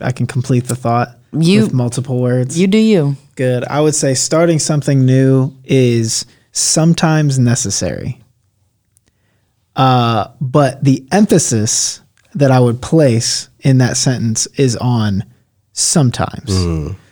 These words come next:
Speaker 1: I think, I think what we automatically jump to, what, what, what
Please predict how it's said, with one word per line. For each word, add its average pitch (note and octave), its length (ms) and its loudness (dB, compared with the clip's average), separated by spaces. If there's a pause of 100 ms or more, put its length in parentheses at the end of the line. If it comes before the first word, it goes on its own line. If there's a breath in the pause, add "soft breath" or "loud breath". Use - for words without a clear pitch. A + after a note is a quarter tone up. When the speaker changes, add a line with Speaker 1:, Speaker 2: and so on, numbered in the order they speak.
(160 soft breath)
Speaker 1:
I C3+ 120 0
think, D#3+ 500 -2
I C#3+ 120 -2
think F3 200 0
what D#3 120 2
we C#3+ 120 2
automatically D#3+ 760 2
jump B2 320 0
to, G2+ 220 -4 (180)
what, D#3 140 0
what, D#3 640 2
what C#3 120 -4